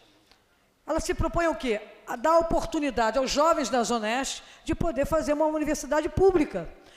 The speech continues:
Já que nós sabemos, deputado Pobel, que quem estuda, deputado Pedro Henrique, quem estuda na uerj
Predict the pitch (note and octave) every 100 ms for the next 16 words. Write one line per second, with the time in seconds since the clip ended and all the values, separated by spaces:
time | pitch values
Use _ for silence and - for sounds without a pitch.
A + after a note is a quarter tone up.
0 | - - D#4+ E4 D4+ D4 C#4 G#3 D#4 E4
1 | B3 - A#3+ G#3 A#3 G#3+ G3+ D#3+ - -
2 | - - - F4 D#4+ - D#4 D4 G3 F3+
3 | - - - _ _ _ _ - A#3 -
4 | C4+ C4 B3 A#3+ G3+ E3+ - - _ D#4+
5 | E4+ - D4+ C4 A#3+ A3+ G3+ A3+ C#4 G3+
6 | F#3 E3+ D#3